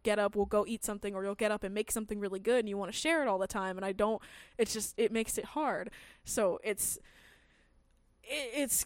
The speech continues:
creating such a, <laughs> a crazy whirlwind of emotions because I don't want you to change the things because o-, out of spite or anger or whatever it is, or fear that you don't want me having issues, but I,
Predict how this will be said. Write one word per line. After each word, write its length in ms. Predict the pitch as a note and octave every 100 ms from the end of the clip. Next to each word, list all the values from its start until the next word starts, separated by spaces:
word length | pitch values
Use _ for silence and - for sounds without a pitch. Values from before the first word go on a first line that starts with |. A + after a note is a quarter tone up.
| A#3
creating 580 | - D4 D#4 E4+ E4+ D4
such 320 | - D#4+ -
a, 220 | C#4+ A#3 - C#4
<laughs> 180 | - -
a 180 | C4 C#4+
crazy 760 | - C#4+ C#4 E4 - D4 C#4 B3+ - -
whirlwind 480 | A#3+ C4+ C4+ C#4 C4
of 80 | A#3+
emotions 560 | A3+ B3 B3+ C4 G3+ G#3+
because 260 | A#3 A#3+
I 80 | A#3
don't 200 | C4 C4
want 160 | C4+ A3+
you 180 | C4+ D4
to 80 | B3+
change 800 | - - C4 D4 C4+ A#3+ A3+ - - - - -
the 220 | G#3 A#3
things 420 | - C#4+ C4 B3
because 500 | G#3+ A#3 A3+ A3 - - -
o-, 80 | A#3 -
out 140 | A3+ A3
of 100 | -
spite 360 | - C#4 C4
or 120 | A3 A3
anger 240 | A#3+ B3
or 160 | A3+ G#3
whatever 340 | A3 A#3+ A#3
it 80 | A3+
is, 220 | A3+ A3
or 80 | G#3
fear 360 | G3 - C4 A3+
that 120 | G#3
you 100 | A#3
don't 180 | A3 G#3
want 160 | A3 A3
me 160 | B3
having 360 | A3+ A3 G#3 G3+
issues, 640 | C4+ C4 B3 G3 G3 A3 - - - -
but 300 | A3 A3+ - -
I, 320 | G3 G#3 G#3